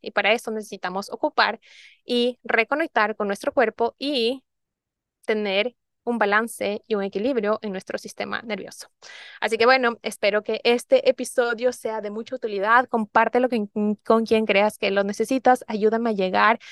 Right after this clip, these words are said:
a más personas que estén buscando esta medicina y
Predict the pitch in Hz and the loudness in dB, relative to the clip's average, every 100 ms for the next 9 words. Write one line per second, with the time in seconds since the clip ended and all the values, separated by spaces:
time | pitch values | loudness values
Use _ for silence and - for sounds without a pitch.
0 | - - _ 226 226 220 233 277 427 - | -20 -20 _ -4 -2 0 0 2 0 0
1 | 285 254 214 214 - 214 220 - 208 202 | 2 2 0 -4 -4 -4 -4 -2 0 2
2 | 214 - 214 233 220 202 196 285 294 226 | 2 0 -2 0 2 2 0 0 2 2
3 | 226 - 233 220 220 220 226 | 0 -2 -2 0 2 0 -2